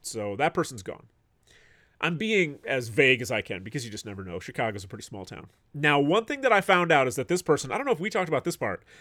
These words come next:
this person got a hold of home office and complained about their quitting, which home office is like, "You quit, though. That's weird." And this person said that they had intended to come in on Tuesday,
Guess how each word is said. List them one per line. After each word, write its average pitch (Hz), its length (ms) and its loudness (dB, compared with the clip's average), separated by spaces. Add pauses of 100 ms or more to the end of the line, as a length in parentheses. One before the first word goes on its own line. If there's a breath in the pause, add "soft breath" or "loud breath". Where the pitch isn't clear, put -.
(180 soft breath)
this 165 120 2
person 208 320 4
got 160 180 8
a 160 40 6
hold 165 180 4
of 156 80 -2
home 135 180 -2
office 123 380 -2
and 104 160 -4
complained 127 520 -6 (140)
about 117 520 -2
their 107 460 -4 (260)
quitting, - 320 0 (360)
which 147 140 -4
home 165 160 2
office 156 280 2
is 127 120 -8
like, 127 300 2
"You 160 120 -4
quit, 233 300 -2
though. 92 120 -6
That's 127 200 -8
weird." 127 280 -6 (1300 soft breath)
And 170 140 2
this 175 140 2
person 156 340 0
said 139 520 4 (680)
that 139 240 -2
they 190 160 6
had 190 140 4
intended 214 520 -2
to 160 60 -2
come 147 180 -2
in 123 80 -4
on 107 120 -6
Tuesday, - 460 -12